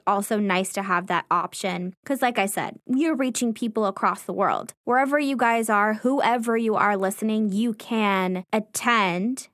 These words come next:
virtually and consume all of this information. There isn't really the excuse of, like, "Oh, I can't get down there," or, you know, the timing, things like that.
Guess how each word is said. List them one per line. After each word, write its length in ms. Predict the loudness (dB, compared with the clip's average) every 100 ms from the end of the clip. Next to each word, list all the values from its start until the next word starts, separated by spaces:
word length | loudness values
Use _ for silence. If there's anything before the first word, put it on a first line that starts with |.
| -8
virtually 720 | 0 0 0 -2 0 0 -2 -2
and 160 | -2
consume 480 | 0 -2 -2 -2 0
all 220 | 2 2
of 80 | 2
this 160 | -2 -4
information. 920 | -4 -2 -4 -4 -6 -6 -6 -6 -8 _
There 140 | 0 2
isn't 240 | 2 0
really 280 | 2 2 0
the 200 | 0 0
excuse 520 | -2 -6 -2 -2 0
of, 140 | -2
like, 300 | 0 0 0 0
"Oh, 180 | 2
I 120 | 2 0
can't 340 | -2 -2 -2
get 240 | -4 -6
down 380 | -2 -2 0 -2
there," 440 | -2 -2 -2 -2 -2
or, 300 | -2 -4 -2
you 80 | 0
know, 100 | 2
the 120 | 0
timing, 880 | -2 0 2 2 2 2 2 0 0
things 360 | 0 0 0 0
like 260 | -2 -2
that. 400 | 2 2 4 0